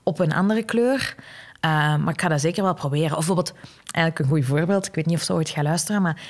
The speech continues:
mijn zusje houdt van quotes. En ik vind dat best wel grappig als, als een huis of een interieur vol met quotes staat. Maar ja, g-, allee, je moet die mensen zijn karakter niet veranderen. Wat ik wel zou proberen dan, is om ergens zo plakkaatjes met quotes te zoeken die wel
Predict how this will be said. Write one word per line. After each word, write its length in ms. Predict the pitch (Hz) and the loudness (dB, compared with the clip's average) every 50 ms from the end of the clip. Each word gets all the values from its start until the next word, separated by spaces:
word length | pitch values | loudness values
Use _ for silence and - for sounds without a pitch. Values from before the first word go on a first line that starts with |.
| - - - | -20 -8 -2
mijn 140 | - 180 175 | 0 2 2
zusje 200 | 196 240 - 247 | 2 2 2 2
houdt 180 | 220 220 208 - | 2 2 2 2
van 160 | - 175 151 | 0 0 -2
quotes. 580 | 143 - 160 165 160 147 127 - - - - - - _ _ _ _ _ _ _ - - - - - - | -2 0 0 2 2 2 0 -2 -6 -6 -6 -8 -12 _ _ _ _ _ _ _ -18 -18 -18 -18 -20 -4
En 100 | _ 185 | _ 0
ik 100 | 220 226 | 0 0
vind 140 | - - 247 | 0 0 2
dat 160 | 226 190 151 | 2 2 2
best 280 | 127 175 202 202 - - | 2 2 2 2 0 0
wel 180 | - 233 208 170 | 0 2 2 2
grappig 480 | 143 - 160 160 175 175 - 226 208 - | 0 0 2 2 2 2 0 -2 -2 -2
als, 360 | - 202 180 160 - - - - - | -2 -2 0 -2 -2 -6 -8 -8 -4
als 180 | - 180 175 156 | -2 -2 0 2
een 140 | 175 160 143 | 2 2 2
huis 380 | 135 147 151 165 175 170 - | 2 2 2 2 2 0 -2
of 60 | - 170 | -2 -2
een 80 | 170 | -2
interieur 460 | 160 165 151 - 147 147 156 165 175 143 | 0 -2 -2 0 0 0 0 0 0 0
vol 160 | 160 180 180 | 0 0 0
met 160 | 170 151 147 | 0 0 -2
quotes 400 | - - 156 156 175 220 - - | -2 -2 0 0 0 0 -2 -4
staat. 440 | - - 240 240 254 269 - - - - - - - - - - - - - - - _ _ | -4 -2 -2 -2 -2 -4 -6 -10 -16 -16 -20 -20 -20 -20 -20 -20 -20 -20 -20 -20 -20 _ _
Maar 680 | - 160 156 160 160 160 170 190 226 247 262 - - - - | -2 0 2 2 2 4 4 4 4 2 2 0 -4 -8 -4
ja, 140 | - 202 - - | -2 -2 -2 -2
g-, 260 | - 151 - - - _ _ _ | -6 -8 -8 -8 -8 _ _ _
allee, 180 | - 160 147 | -4 -4 -2
je 80 | 151 156 | -2 -4
moet 100 | 160 156 | -4 -2
die 100 | - 156 | -2 -4
mensen 260 | 147 139 - - 143 | -4 -4 -6 -8 -6
zijn 120 | 139 143 | -4 -2
karakter 260 | 147 190 202 - 247 226 | -2 -2 -2 0 0 0
niet 100 | 180 - | 0 0
veranderen. 640 | - 147 143 165 220 233 202 151 143 135 135 131 - - - - | -2 -2 0 0 0 0 2 2 0 0 0 -4 -8 -16 -10 -6
Wat 100 | 160 151 | -6 -4
ik 100 | 147 - | -4 -4
wel 280 | 147 156 156 175 226 | -2 0 2 2 4
zou 180 | 233 240 233 226 | 4 4 2 2
proberen 420 | 202 180 156 160 165 190 220 240 247 | 2 0 2 2 2 2 2 2 2
dan, 280 | 262 269 277 294 277 - - - - - - _ _ _ | 2 2 2 -2 -4 -6 -14 -20 -20 -20 -20 _ _ _
is 180 | - 180 160 | 0 2 2
om 320 | 180 170 165 160 151 143 151 - - - _ _ _ | 2 2 2 2 2 0 -2 -6 -18 -20 _ _ _
ergens 360 | - 175 175 170 170 156 - | -2 -2 0 0 0 0 0
zo 140 | - 165 147 | 0 -2 -2
plakkaatjes 640 | 151 - 151 143 - 165 160 185 196 - 196 - | 0 -2 -2 -2 0 -2 -2 -2 -2 -2 -4 -2
met 120 | - 160 147 | -2 -2 -2
quotes 360 | 151 156 175 190 214 - - | 0 0 0 0 0 -2 -2
te 120 | - 190 | -2 -2
zoeken 220 | 160 156 151 160 151 | 0 0 0 0 0
die 80 | 151 | 0
wel 200 | 143 135 123 127 | -2 -2 -4 -6